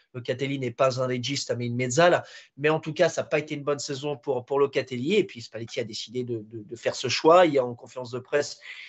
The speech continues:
il a expliqué, il a dit peut-être que, euh, Locatelli n'était pas assez, euh, assez bon pour, pour le rôle de, de Legis. Il s'en est excusé, et cetera. Mais c'est, voilà, c'est, c'est, ça peut être, ça peut être comp-, compréhensible.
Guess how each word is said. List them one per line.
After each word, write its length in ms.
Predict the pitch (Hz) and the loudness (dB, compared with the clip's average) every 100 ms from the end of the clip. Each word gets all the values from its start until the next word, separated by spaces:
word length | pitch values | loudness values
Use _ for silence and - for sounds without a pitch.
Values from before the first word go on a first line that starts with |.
| - | -4
il 140 | 151 | 4
a 20 | 143 | 4
expliqué, 600 | 139 - 156 208 220 214 | 4 -4 -2 4 4 4
il 100 | 147 | 0
a 80 | 127 | -2
dit 200 | 151 165 | -4 -8
peut-être 400 | 139 - 147 - | -8 -4 -4 -2
que, 100 | 139 | 2
euh, 260 | 139 131 - _ - | 2 2 -4 _ -8
Locatelli 520 | 123 135 143 131 147 | -4 -2 0 -2 -2
n'était 260 | 160 - 127 | -2 -2 0
pas 500 | 147 147 151 143 - | 4 6 4 2 -6
assez, 440 | 135 127 - 156 151 | -12 -10 -4 0 2
euh, 220 | 135 123 - _ - | 0 0 -6 _ -10
assez 240 | 135 - | -8 -4
bon 180 | 143 170 | -4 -4
pour, 320 | 160 147 135 | -4 -2 -2
pour 160 | 120 143 | 0 2
le 80 | 147 | 2
rôle 280 | 139 156 139 | 2 2 0
de, 200 | 139 135 | -4 -2
de 140 | 135 | -2
Legis. 500 | 135 123 135 196 196 | -2 -4 -2 -2 0
Il 100 | 135 | -4
s'en 180 | 123 123 | -4 -6
est 60 | 127 | -4
excusé, 400 | 127 - 139 147 | -6 -6 -2 -2
et 60 | |
cetera. 380 | 147 110 117 147 | -2 -4 0 0
Mais 100 | 156 | 0
c'est, 120 | 117 | -6
voilà, 280 | - 151 113 | -4 -2 -2
c'est, 160 | - - | -4 -16
c'est, 160 | - - | -20 -20
ça 360 | - - - 120 | -20 -14 -12 -6
peut 140 | 139 | -6
être, 280 | 131 127 110 | -4 -4 -4
ça 160 | - 117 | -6 -4
peut 100 | 135 | -6
être 80 | |
comp-, 180 | 131 123 - - - | -6 -14 -14 -18 -12
compréhensible. 580 | 135 123 139 131 208 | -10 -2 0 2 0